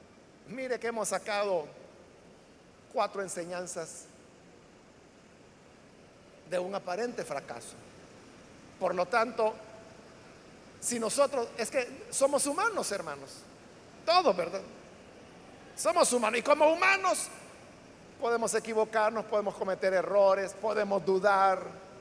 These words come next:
pero de todas esas experiencias siempre hay cosas positivas que vamos aprendiendo. Por eso yo le decía, yo no estoy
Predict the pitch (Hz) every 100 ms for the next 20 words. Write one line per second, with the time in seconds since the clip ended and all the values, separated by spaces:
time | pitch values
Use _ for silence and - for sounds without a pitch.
0 | - - - - - - - - - -
1 | - - - - - - - 208 - 175
2 | 180 311 285 208 214 190 180 175 - -
3 | 165 160 139 131 123 - - - - -
4 | - 208 175 139 147 143 - 151 147 -
5 | 160 151 151 139 - - - - - -
6 | - 147 156 180 170 135 156 139 139 -
7 | 131 131 120 123 113 113 - - - -
8 | - - - - 220 226 247 247 247 240
9 | 220 262 240 214 226 220 240 226